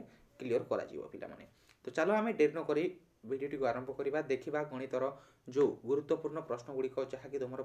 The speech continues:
ପରୀକ୍ଷାରେ ଆସିବାର ପୁରାପୁରି ସମ୍ଭାବନା ରହିଛି, ସେସବୁ ଦେଖିବା। ତ ଭିଡ଼ିଓଟିକୁ ଜମାରୁ ସ୍କିପ୍ କରନି। ତା ପୂର୍ବରୁ ପିଲାମାନେ ଯଦି ଚ୍ୟାନେଲକୁ ନୂଆ ଆସିଛ, ଚ୍ୟାନେଲକୁ ସବସ୍କ୍ରାଇବ୍ କରିଦିଅ ଏବଂ ପାଖରେ ଥିବା ବେଲ୍ ଆଇକନ୍କୁ ପ୍ରେସ୍ କରି ଅଲ୍ ବଟନ୍ରେ କ୍ଲିକ୍ କରିକି ରଖ, ଯାହାଫଳରେ ଯେକୌଣସି ମଧ୍ୟ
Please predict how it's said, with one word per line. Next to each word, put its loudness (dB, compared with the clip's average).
ପରୀକ୍ଷାରେ -4
ଆସିବାର -4
ପୁରାପୁରି -2
ସମ୍ଭାବନା -8
ରହିଛି, -4
ସେସବୁ 2
ଦେଖିବା। 0
ତ -6
ଭିଡ଼ିଓଟିକୁ -2
ଜମାରୁ 0
ସ୍କିପ୍ -6
କରନି। -2
ତା -2
ପୂର୍ବରୁ 0
ପିଲାମାନେ -4
ଯଦି -2
ଚ୍ୟାନେଲକୁ -4
ନୂଆ -2
ଆସିଛ, -10
ଚ୍ୟାନେଲକୁ -4
ସବସ୍କ୍ରାଇବ୍ -2
କରିଦିଅ 2
ଏବଂ -2
ପାଖରେ -8
ଥିବା -4
ବେଲ୍ 0
ଆଇକନ୍କୁ -4
ପ୍ରେସ୍ -4
କରି 0
ଅଲ୍ 6
ବଟନ୍ରେ 2
କ୍ଲିକ୍ 0
କରିକି 2
ରଖ, -4
ଯାହାଫଳରେ -4
ଯେକୌଣସି -4
ମଧ୍ୟ -6